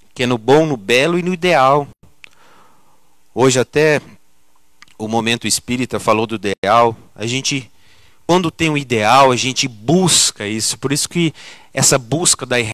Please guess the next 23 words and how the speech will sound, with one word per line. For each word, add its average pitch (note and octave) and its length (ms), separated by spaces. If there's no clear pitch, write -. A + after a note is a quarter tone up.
realidade A2+ 800
é G#2 40
muito A#2 280
interessante, B2 840
é A2+ 60
muito A#2+ 520
presencial, G#2 680
porque - 140
precisamos D3 1000
desse B2 340
ideal. G#2+ 440
Se - 140
não G3+ 120
tivermos D#3 600
ideal, B2+ 440
a C3+ 40
gente D3 240
não E3+ 160
busca, E3+ 400
a C3 40
gente D3 160
fica - 140
paralisado, C#3+ 800